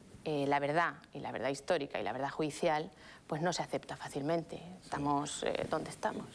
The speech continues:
Speaker 2: ¿Y cuáles son los sectores que, que ponen más palos en la rueda en ese, digamos, en ese devenir que usted está queriendo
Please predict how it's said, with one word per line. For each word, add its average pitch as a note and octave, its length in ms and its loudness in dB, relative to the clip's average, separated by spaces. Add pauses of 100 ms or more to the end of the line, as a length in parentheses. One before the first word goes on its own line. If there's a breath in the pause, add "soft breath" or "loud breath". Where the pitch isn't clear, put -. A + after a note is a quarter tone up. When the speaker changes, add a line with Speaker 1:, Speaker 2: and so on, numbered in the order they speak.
(140)
Speaker 2:
¿Y A2 140 4
cuáles B2 240 4
son C3 100 4
los A#2+ 100 4
sectores G#2 400 2
que, D#2+ 300 2
que E2 200 2
ponen E2+ 380 2
más F2 160 2
palos F2+ 340 0
en E2 80 -4
la D#2+ 80 2
rueda F#2 300 4
en E2 100 -2
ese, D2+ 500 0 (800 loud breath)
digamos, D2+ 260 -4
en F2 80 0
ese F2 160 2
devenir E2 420 2
que - 100 -4
usted D#2 140 -2
está D2 160 -2
queriendo C#2 560 -2